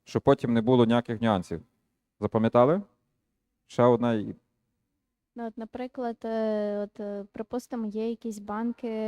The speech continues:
Speaker 2: от, е, припустимо, мама от, е, огірки або помідори там квасить. Е, і от, е, треба банки, наприклад, от, е, мама віднесла з балкону банки, а от, е, і, і кудись пішла, напевно, ну, в магазин, не знаю.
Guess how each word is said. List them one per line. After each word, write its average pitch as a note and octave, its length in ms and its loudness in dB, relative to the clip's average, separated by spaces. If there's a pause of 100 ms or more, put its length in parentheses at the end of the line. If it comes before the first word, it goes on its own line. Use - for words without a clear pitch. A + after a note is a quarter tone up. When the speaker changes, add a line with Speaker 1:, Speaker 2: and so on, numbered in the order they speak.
(220)
Speaker 2:
от, G#3 200 -8
е, G3+ 400 -6
припустимо, - 400 -2
мама A#3 200 0
от, A3+ 220 -2
е, G#3 200 -4
огірки A#3+ 540 -2
або C4 220 0
помідори G#3 440 -2
там G3 160 -10
квасить. G3 360 -10 (520)
Е, G#3 280 -8
і C#4+ 140 -6
от, E4+ 200 -6
е, D4+ 160 -2
треба C#4+ 280 -4
банки, B3+ 580 0
наприклад, A#3+ 580 -2
от, A3+ 180 -4
е, G#3+ 260 0
мама C4+ 260 2
віднесла A#3+ 600 -2
з A3 60 -6
балкону A3 560 0
банки, D4 640 -2
а A3 340 -4
от, A3 160 -6
е, G#3+ 480 -4
і, D4+ 180 -4
і C#4 160 -6
кудись B3+ 260 -2
пішла, G#3+ 340 -6
напевно, G#3+ 400 -4
ну, C4 120 0
в G#3 40 -4
магазин, G3+ 400 -2
не G3 60 -6
знаю. F#3+ 320 -10